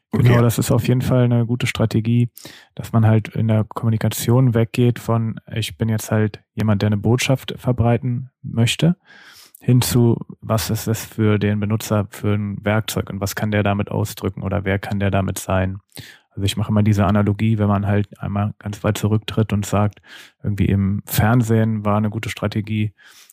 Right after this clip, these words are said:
Speaker 1: für Markenkommunikation einfach einen hohen Durchsatz zu haben, weil die Leute kommen halt nicht drum rum, irgendwie, weiß nicht, es gibt drei Sender, können nicht
Speaker 2: Mhm.
Speaker 1: wegschalten. Und wenn du überall die Werbung hast, dann kommst du nicht drum rum. Dann im Internet ist es so, dann mach ich einfach,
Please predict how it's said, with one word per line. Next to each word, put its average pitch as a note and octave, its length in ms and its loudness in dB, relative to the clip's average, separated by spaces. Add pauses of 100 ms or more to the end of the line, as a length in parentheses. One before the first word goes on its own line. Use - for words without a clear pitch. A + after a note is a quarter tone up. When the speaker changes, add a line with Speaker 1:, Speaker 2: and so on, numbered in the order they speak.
Speaker 1:
für G#2 140 -2
Markenkommunikation G2+ 880 0
einfach G2 300 -2
einen G2 320 0
hohen G#2 240 2
Durchsatz G2+ 420 2
zu G2+ 160 -2
haben, F#2+ 320 -2
weil F#2+ 120 -6
die G2 80 -8
Leute G2 200 0
kommen G2+ 220 0
halt G2 120 2
nicht - 140 -2
drum G#2 120 0
rum, F#2+ 280 0
irgendwie, G2 320 -6
weiß F#2+ 140 -4
nicht, G2 120 -6
es - 100 -14
gibt - 180 -6
drei F#2+ 160 2
Sender, G2 300 2
können F#2+ 180 -6
nicht F#2 140 -2
Speaker 2:
Mhm. G2+ 60 4
Speaker 1:
wegschalten. G2 420 -2
Und G2 80 -6
wenn F#2+ 120 0
du G2 60 2
überall G#2 320 4
die G2+ 160 0
Werbung G2 320 0
hast, - 240 -4
dann F#2+ 180 -4 (380)
kommst - 220 -2
du - 20 -4
nicht - 160 -4
drum F#2+ 140 0
rum. F#2+ 240 -2 (100)
Dann F#2+ 220 2
im G2 100 2
Internet G#2 460 0
ist G2 120 -2
es - 120 -8
so, G#2+ 160 2
dann G#2 120 2
mach G2+ 120 0
ich G2+ 100 -6
einfach, G2 220 -6